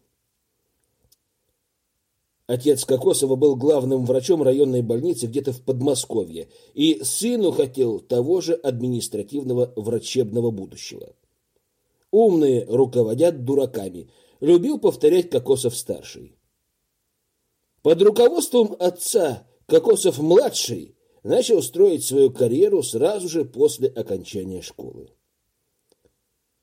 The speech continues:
Пока одноклассники отдыхали от выпускных экзаменов и делали вид, будто готовятся к вступительным,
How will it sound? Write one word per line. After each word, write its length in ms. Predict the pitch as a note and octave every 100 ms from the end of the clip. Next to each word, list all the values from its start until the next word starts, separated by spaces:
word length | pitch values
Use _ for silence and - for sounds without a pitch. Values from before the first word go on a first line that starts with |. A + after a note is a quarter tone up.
| _ _ _ _ _ _ _
Пока 320 | F3 G#3+ F#4+
одноклассники 1000 | F4+ A#3 F3+ F3 C3+ C#3 A#2+ - C3+ B2+
отдыхали 640 | D#3+ G#3 E3+ G#3+ - D#4+ C4+
от 220 | G#3+ G3+
выпускных 680 | F3+ F3+ G3+ F#3 A#3 G3+ E3
экзаменов 760 | C3+ A#2+ A2 A#2 B2 C3+ C3+
и 100 | E3+
делали 360 | E3 A#3+ G#3 F#3
вид, 260 | D#3 F3+
будто 340 | C3+ D#3 D3+ C3+
готовятся 500 | C#3 C#3 C3+ B2+ C3+
к 120 | B2+
вступительным, 800 | - - C#3 E4 - G#2 E2+ -